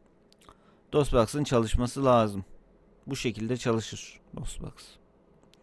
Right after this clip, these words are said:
Şimdi, e, Defend Reloaded'da genellikle hatta çoğunlukla yaptığınız yani büyük bir ihtimalle,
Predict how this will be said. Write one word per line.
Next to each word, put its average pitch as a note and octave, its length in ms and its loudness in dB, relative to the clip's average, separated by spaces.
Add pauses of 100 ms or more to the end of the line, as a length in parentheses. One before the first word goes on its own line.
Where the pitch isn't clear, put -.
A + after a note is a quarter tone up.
(1700)
Şimdi, E3+ 560 0 (1400)
e, A2 60 -2 (420)
Defend D#3 360 0 (100)
Reloaded'da E3+ 800 4 (2000)
genellikle C#3+ 840 4 (280)
hatta C3+ 420 2
çoğunlukla D3 680 0
yaptığınız A#2+ 720 0
yani A#2 260 2
büyük E3 280 -2
bir C#3+ 80 -4
ihtimalle, B2+ 760 2